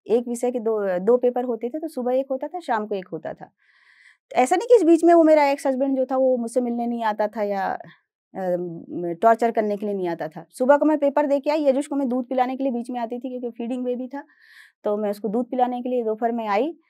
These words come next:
तो वो आया और बिना कारण ही मुझे इतना मारा, इतना मारा, बहुत मारता ही गया। और मैं सच बताऊं, उस समय मेरे दिमाग में ये चल रहा था कि यार, इसको जितना मारना है मार ले, फटाक से मार ले, तो मैं दूसरा पेपर देने के लिए कहीं लेट ना हो जाऊं। ना मुझे दर्द हो रहा था, ना मुझे रोना आ रहा था, कुछ भी नहीं आ रहा था।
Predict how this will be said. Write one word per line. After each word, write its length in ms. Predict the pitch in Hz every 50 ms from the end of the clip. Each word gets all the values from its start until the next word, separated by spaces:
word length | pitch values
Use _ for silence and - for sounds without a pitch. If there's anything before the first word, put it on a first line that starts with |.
| _ _ _ _ _ -
तो 80 | 269 277
वो 240 | 269 302 330 311 -
आया 360 | - 220 214 233 254 285 311 330
और 300 | 320 320 330 349 - -
बिना 280 | - 240 339 339 370 370
कारण 300 | 339 339 320 320 330 330
ही 80 | 339 330
मुझे 180 | 330 311 339
इतना 320 | 285 311 330 330 349 349 320
मारा, 320 | 320 320 311 320 330 330
इतना 340 | 320 302 311 311 320 330 320
मारा, 440 | 320 320 302 311 330 330 339 330 - _ _ _ _ -
बहुत 380 | - - 220 240 294 370 403 349
मारता 300 | 320 320 311 330 320 330
ही 100 | 320 294
गया। 220 | 233 202 170 - - - -
और 140 | 370 - - 269
मैं 140 | 302 381
सच 280 | 415 - - 392 427 392
बताऊं, 400 | 330 349 320 320 277 285 311 359
उस 280 | 359 330 311 311 - -
समय 200 | 330 320 339 330
मेरे 160 | 320 339 330
दिमाग 320 | 277 294 285 294 311 311
में 100 | 320 320
ये 40 | 311
चल 140 | 311 294 269
रहा 100 | 285 294
था 100 | 294 320
कि 100 | 285 294
यार, 180 | 294 311 330
इसको 180 | 330 320 330 330
जितना 280 | 269 285 262 302 320 311
मारना 280 | 302 302 294 285 320
है 60 | 330
मार 240 | 302 269 254 247 254
ले, 160 | 269 294 392 415 - - - - - _ -
फटाक 300 | 262 247 269 285 311 311
से 100 | - 320
मार 220 | 302 294 269 277
ले, 100 | 294 330
तो 100 | 320 320
मैं 80 | 320 262
दूसरा 240 | 254 233 277 277
पेपर 280 | 262 262 262 262 277 262
देने 200 | 240 240 233 240
के 60 | 247
लिए 60 | 254
कहीं 220 | 254 254 254 233 220
लेट 220 | 196 190 185 185
ना 100 | 196 185
हो 160 | 185 185 170
जाऊं। 200 | 160 160 160 151 - _ -
ना 100 | 262 294
मुझे 200 | 294 294 285 277
दर्द 280 | 214 185 233 269 302 294
हो 100 | 311 311
रहा 100 | 320 330
था, 120 | 330 339
ना 80 | 320 302
मुझे 220 | 262 240 220 208
रोना 320 | 196 208 226 262 294 320 320
आ 20 |
रहा 140 | 320 320 339
था, 100 | 339 311
कुछ 220 | 311 311 311 277
भी 120 | 294 311 302
नहीं 140 | 277 254
आ 80 | 214 196
रहा 120 | 170 165
था। 180 | 160 - - -